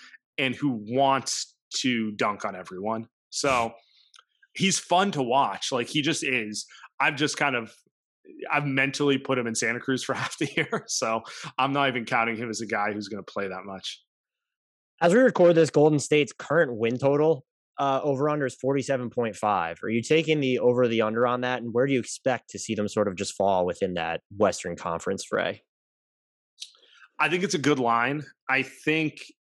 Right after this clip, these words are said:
Speaker 1: if Steph plays seventy-two, if,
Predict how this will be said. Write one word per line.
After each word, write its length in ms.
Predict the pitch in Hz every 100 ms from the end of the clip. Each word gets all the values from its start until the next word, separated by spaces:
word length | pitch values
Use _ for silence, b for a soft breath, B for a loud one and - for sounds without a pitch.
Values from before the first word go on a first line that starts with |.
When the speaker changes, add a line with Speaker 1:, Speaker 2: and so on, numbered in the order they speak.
| _ 143
Speaker 1:
if 200 | 127 -
Steph 560 | - - 135 131 -
plays 540 | - 135 127 127 - _ -
seventy-two, 920 | - 139 127 123 120 - 123 127 120 b b b b _
if, 140 | 143